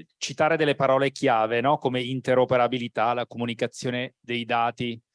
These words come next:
Ehm, e dunque, adesso chiedo se, eh, è collegata Vanessa Cardin, perché, eh, vorremmo dare la parola a lei, se, fatemi un cenno se mi confermate che è così. Ehm,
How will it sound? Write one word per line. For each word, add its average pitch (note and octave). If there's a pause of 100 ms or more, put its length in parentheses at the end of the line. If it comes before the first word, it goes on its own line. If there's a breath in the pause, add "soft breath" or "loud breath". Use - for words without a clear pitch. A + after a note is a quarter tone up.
(420)
Ehm, A2+
e C#3 (360)
dunque, D3
adesso D3
chiedo E3
se, D#3+
eh, C#3
è C3
collegata C#3+
Vanessa C3+
Cardin, C#3
perché, B2+
eh, A2+
vorremmo B2+
dare B2+
la B2+
parola B2+ (360 loud breath)
a A#2+
lei, E3+
se, C3
fatemi B2+
un B2
cenno B2
se A#2+
mi A#2
confermate A#2
che A2+
è G#2+
così. C#3+ (840)
Ehm, C3